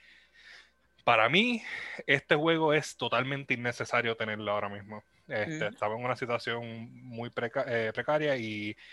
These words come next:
Speaker 1: hacer un evento de esta magnitud no, no se amerita. Este, pero vamos a hablar de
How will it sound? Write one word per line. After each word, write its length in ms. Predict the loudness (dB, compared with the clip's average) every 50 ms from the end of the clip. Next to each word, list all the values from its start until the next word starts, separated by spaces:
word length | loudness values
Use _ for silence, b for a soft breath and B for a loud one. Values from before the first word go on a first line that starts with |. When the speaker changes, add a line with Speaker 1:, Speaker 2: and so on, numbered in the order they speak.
| B B B B
Speaker 1:
hacer 380 | 0 0 2 2 0 0 2 0
un 260 | -2 -4 -4 -2 0
evento 340 | 0 0 0 -2 -2 -2 -2
de 80 | -2 -2
esta 160 | 0 -2 -2
magnitud 460 | -2 -2 -6 -8 -8 -8 -8 -8 -8 -10 -18 -20 -20 _ _
no, 840 | -12 -8 -6 -4 -4 -2 -2 -4 -4 -4 -4 -6 -6 -6 -8 -10 -12 _ _ _ _ _ _ _ _ _
no 120 | -6 -6 0
se 100 | 2 4
amerita. 340 | 4 4 4 2 -2 -6 -2 -2 -2 -4 -4 -14 _ _ _ _ _ _
Este, 960 | 4 4 4 4 0 -6 _ _ 2 4 4 4 2 0 0 -2 -2 -4 -6 -4 _
pero 360 | 4 4 4 4 2 0 -6 _ _ _ _ _ _ _ _ _ _ _
vamos 260 | 0 0 2 2 4
a 60 | 6
hablar 260 | 6 6 6 4 4 4
de 440 | 2 2 2 4 4 2 0 -2